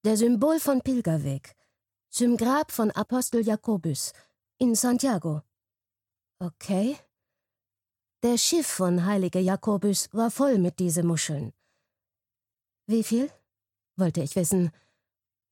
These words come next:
Zweihundertfünfzehn Euro. Dollar und Euro?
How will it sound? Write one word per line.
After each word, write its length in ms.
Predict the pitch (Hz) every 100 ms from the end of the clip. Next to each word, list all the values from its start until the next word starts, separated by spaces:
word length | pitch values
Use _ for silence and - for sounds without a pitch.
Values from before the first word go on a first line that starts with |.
| _ _ _
Zweihundertfünfzehn 1400 | - - 262 294 330 339 311 247 - 247 240 - - 175
Euro. 420 | - 170 151 139 - _ _ _ _ _ _ _ _ _ _ _ _ _ -
Dollar 340 | 202 208 233
und 160 | 208 190
Euro? 420 | 196 220 247 311